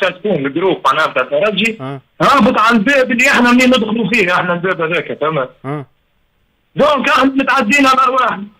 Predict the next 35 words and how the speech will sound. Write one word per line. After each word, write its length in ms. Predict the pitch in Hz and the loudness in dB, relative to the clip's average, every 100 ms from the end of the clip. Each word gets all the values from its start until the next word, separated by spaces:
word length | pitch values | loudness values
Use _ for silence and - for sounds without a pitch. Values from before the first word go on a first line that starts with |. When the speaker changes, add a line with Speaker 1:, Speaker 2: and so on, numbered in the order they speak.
| _ _ - | _ _ 0
Speaker 1:
خويا 400 | 311 285 240 285 | 0 2 0 0
صارت 260 | 285 247 | 0 -2
بتاتر 520 | 196 233 247 285 - 233 | -4 -4 -2 -2 -2 -2
يقول 340 | 233 233 247 | -2 0 0
لك 140 | 226 | 0
الجوارات 560 | 214 175 240 233 254 - | -4 -2 0 0 -2 -2
تاع 80 | 220 | 0
ليتوال 400 | 208 226 254 202 | 0 2 0 0
باش 160 | 196 | -4
تهز 160 | - 233 | -4 -4
باش 640 | 175 143 165 262 254 - | -4 -2 0 2 2 0
ولا 200 | 202 202 | -2 -2
باش 160 | 190 196 | -2 -2
تعمل، 400 | 277 269 247 240 - _ _ _ _ 254 | 0 2 0 -6 -12 _ _ _ _ 0
كروا 440 | 277 247 233 214 | 0 0 0 0
فرق 360 | - 262 - 208 | -2 -4 -4 -4
من 60 | |
الجمهور 500 | 196 202 202 254 240 | -2 2 2 2 -2
وتعدوا 460 | 208 208 233 208 220 | -4 0 0 0 0
ونقزوا 520 | 214 247 208 147 190 | 0 -2 -4 -2 0
معناها 300 | 196 220 269 | 0 0 0
وصارت 460 | - 277 277 233 226 | 0 0 0 -2 -4
كل 160 | 247 | 0
شيء. 180 | 254 226 - - _ | 0 0 -4 -20 _
واحنا 320 | - - 226 | 0 2 2
دخلنا 300 | 214 - 247 | 0 -2 2
للفيستير، 600 | 208 190 185 196 247 233 | 2 2 0 -2 0 2
والله 400 | 190 214 233 240 | 2 0 2 2
العظيم 460 | 208 208 208 220 170 | 2 0 -2 -4 -6
صدقني 540 | 185 180 247 214 214 - _ _ | -6 -4 -4 -4 -6 -10 _ _
دخلت 220 | - 214 220 | -4 -2 -2
للفيستير 600 | 214 196 226 240 247 214 | -4 -6 -6 -2 0 0
لاني، 380 | 226 233 202 | 0 0 0
لاني 200 | 233 240 | 0 2
عارف 320 | 214 247 240 | 4 4 2